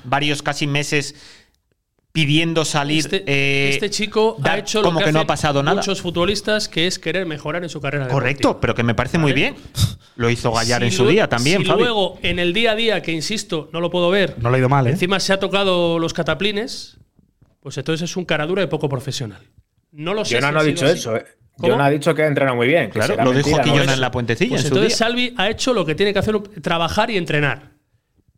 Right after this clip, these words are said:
Speaker 2: Y aspirar a lo máximo como haríamos todos.
Speaker 3: Pero es que para eso se le paga.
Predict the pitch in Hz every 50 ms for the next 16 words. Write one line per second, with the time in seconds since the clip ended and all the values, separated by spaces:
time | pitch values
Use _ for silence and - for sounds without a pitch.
0 | _ _ _ - 175 170 165 165 151 - - 175 165 175 208 254 - - - -
1 | 175 170 170 180 214 214 - 240 240 254 240 - 185 175 165 175 185 190 165 156
2 | 143 - - 139 117 107 95 - 117 107 - - 107 127 131 131 131 - 151 127
3 | 113 147 147 139 123 95 -